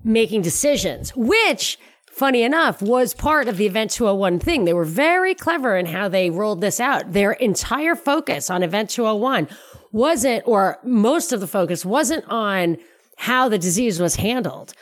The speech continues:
but how it was w-, it, not on how, what the,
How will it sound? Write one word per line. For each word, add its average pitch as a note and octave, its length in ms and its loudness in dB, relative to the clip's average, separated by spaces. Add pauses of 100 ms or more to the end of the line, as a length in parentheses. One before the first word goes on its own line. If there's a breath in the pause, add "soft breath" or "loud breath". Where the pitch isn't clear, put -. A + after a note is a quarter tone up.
(240 loud breath)
but G3 140 0
how G#3 480 2
it G#3+ 180 2
was F3+ 360 0 (340 soft breath)
w-, A3 180 -4 (160)
it, A#3+ 400 -2
not D4 300 2 (160)
on A3+ 220 2
how, A3+ 320 0
what A#3+ 300 -2
the, A3 140 2